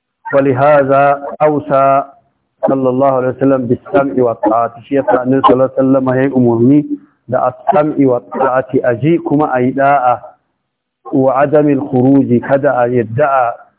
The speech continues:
yin da'a, bi ma'ana a fi, a yi fito na fito ala wulatil umuri da shu-, shugabanni. Wa in jaru, ko da su yi zalunci,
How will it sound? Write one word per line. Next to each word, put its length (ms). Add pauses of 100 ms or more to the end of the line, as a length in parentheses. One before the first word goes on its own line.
yin 360
da'a, 400
bi 60
ma'ana 520
a 40
fi, 120
a 80
yi 60
fito 360
na 180
fito 420 (380)
ala 280
wulatil 480
umuri 280
da 100
shu-, 180 (140)
shugabanni. 640 (400)
Wa 180
in 280
jaru, 640
ko 160
da 260
su 60
yi 280
zalunci, 580